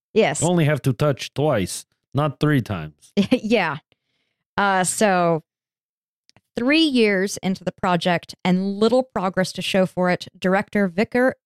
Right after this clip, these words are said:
Speaker 1: Viktor Bryukhanov drove to Kiev in July nineteen seventy-two, prepared to announce his reg-, resignation to the ener-, energy ministry. By nineteen seventy-two,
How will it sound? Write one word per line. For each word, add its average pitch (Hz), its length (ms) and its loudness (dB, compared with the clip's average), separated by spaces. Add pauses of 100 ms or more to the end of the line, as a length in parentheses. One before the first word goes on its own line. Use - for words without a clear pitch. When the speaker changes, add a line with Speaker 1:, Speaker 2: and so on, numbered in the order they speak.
(120)
Speaker 1:
Viktor 202 600 0
Bryukhanov 170 640 0 (180)
drove 196 380 2
to - 100 -10
Kiev 180 520 0 (100)
in 175 140 -2
July 180 380 -2
nineteen 190 440 -4
seventy-two, 170 760 -2 (540)
prepared 220 580 0
to - 140 -4
announce 190 420 -2
his 165 180 -8
reg-, 175 460 0 (120)
resignation 196 760 0 (720)
to - 120 -8
the 185 160 4
ener-, 185 260 2 (320)
energy 190 580 0
ministry. 160 600 -6 (2250)
By 175 320 0
nineteen 220 380 -2
seventy-two, 226 760 0